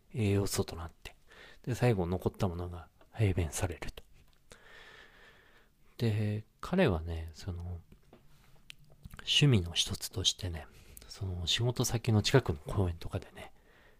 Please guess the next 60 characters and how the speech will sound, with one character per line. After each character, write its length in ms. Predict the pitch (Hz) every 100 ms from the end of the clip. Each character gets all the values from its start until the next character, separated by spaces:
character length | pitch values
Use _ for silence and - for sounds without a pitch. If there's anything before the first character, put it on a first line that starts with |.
| _
こ 140 | - 95
う、 20 |
苗 360 | 107 143 170
木 180 | 165 170
を 280 | 156 147 139
集 120 | -
め 120 | 131 107
て 120 | 76
る 80 | 71
ん 40 |
で 100 | 76
す 60 | -
よ 120 | 87
ね。 160 | 92 -
苗 260 | 104 113 120
木 120 | 117
を 60 |
こ 560 | - 101 98 95 92 95
う、 120 | - - - - - -
あ 100 | 90
の、 300 | 85 85 82
拾 220 | - 104
っ 20 | 98
て、 280 | - 98
そ 180 | 87 -
れ 80 | 113
を 180 | 110 -
自 160 | 101 104
分 160 | 104
の 100 | 104
部 60 | 90
屋 120 | 98
に 80 | 92
持 140 | 76
っ 40 | 78
て 120 | -
帰 120 | -
っ 80 | 80
て、 320 | - - 80 - - - - - - - - -
で、 120 | 123
そ 160 | - 120
れ 100 | 113
を 140 | 107
こ 440 | - 110 101 98
う、 680 | - - - - - - -
育 160 | 110 110
て 120 | 98
て 120 | -
る 100 | 80
ん 40 |
で 100 | 82
す 100 | -
よ 120 | 87 85
ね。 180 | 98 - - - _ _ _ - - - _ - - - - - _ _ - - -
そ 180 | -
れ 80 | 175
っ 20 |
て 160 | 180 175
僕、 280 | 160 - 87
こ 400 | - 82 80